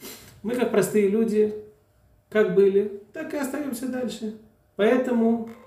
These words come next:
нечего высовываться». Но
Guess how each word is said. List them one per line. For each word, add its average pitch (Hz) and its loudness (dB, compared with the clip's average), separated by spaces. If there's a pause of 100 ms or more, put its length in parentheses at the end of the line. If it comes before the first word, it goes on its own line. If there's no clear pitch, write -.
(180)
нечего 185 2
высовываться». 131 -6 (1700)
Но - -4